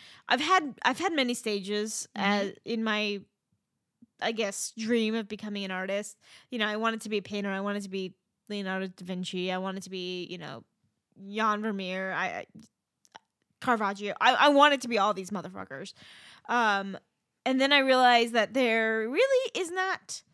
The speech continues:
Speaker 1: a whole lot of jobs <laughs> for a painter.
Speaker 2: Yeah.
Speaker 1: It's kinda just like,
Speaker 2: Yeah.
Speaker 1: you gotta have, find someone to commission something, and that could take forever. And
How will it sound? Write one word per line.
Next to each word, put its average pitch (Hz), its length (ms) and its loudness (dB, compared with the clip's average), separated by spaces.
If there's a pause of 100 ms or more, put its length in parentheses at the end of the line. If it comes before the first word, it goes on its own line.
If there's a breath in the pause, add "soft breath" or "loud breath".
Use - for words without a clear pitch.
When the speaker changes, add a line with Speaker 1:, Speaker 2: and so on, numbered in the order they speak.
(640)
Speaker 1:
a - 60 -10
whole 381 220 -2
lot 339 160 2
of 233 120 -2
jobs 190 600 -2
<laughs> - 360 -10
for 427 260 -2
a 415 60 -2
painter. 381 320 -4
Speaker 2:
Yeah. - 200 0
Speaker 1:
It's 277 200 -6
kinda 330 320 -4
just 311 280 -6
like, 254 220 -2
Speaker 2:
Yeah. 175 140 -16 (440 soft breath)
Speaker 1:
you 247 120 -2
gotta 269 200 6
have, 277 180 4 (340)
find 233 300 2
someone 247 360 -2
to 247 80 -8
commission 240 500 -6
something, 233 500 -4
and 208 140 -6
that 202 100 -6
could 214 120 -20
take 208 200 -12
forever. 208 540 -4
And 190 160 -4